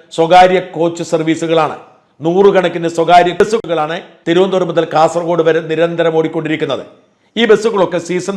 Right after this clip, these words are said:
സമയത്ത് മൂവായിരവും മൂവായിരത്തഞ്ഞൂറും രൂപയാണ് ഈടാക്കുന്നത്. അതുകൊണ്ട് തന്നെ മിതമായ നിരക്കിൽ വേഗത്തിലെത്താവുന്ന ഒരു വന്ദേ ഭാരത് കേരളത്തിന്റെ വലിയ അനുഗ്രഹമാണ്. ആ സ്വപ്നമാണ് സാധിച്ചിരിക്കുന്നത്.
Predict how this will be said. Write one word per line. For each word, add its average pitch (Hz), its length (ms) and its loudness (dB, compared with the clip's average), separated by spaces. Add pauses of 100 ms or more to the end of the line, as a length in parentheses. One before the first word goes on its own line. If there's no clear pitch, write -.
സമയത്ത് 160 360 -2 (380)
മൂവായിരവും 175 560 2
മൂവായിരത്തഞ്ഞൂറും 170 760 -2
രൂപയാണ് 160 460 2 (320)
ഈടാക്കുന്നത്. 147 500 0 (460)
അതുകൊണ്ട് 240 300 2
തന്നെ 170 140 0 (380)
മിതമായ 240 340 2 (100)
നിരക്കിൽ 151 360 -2 (480)
വേഗത്തിലെത്താവുന്ന 175 880 2
ഒരു 151 80 -6
വന്ദേ 160 220 0 (120)
ഭാരത് 147 340 -2
കേരളത്തിന്റെ 160 480 -4
വലിയ 156 220 -4 (140)
അനുഗ്രഹമാണ്. 143 560 -4 (400)
ആ 143 160 0
സ്വപ്നമാണ് 156 480 0 (220)
സാധിച്ചിരിക്കുന്നത്. 151 720 0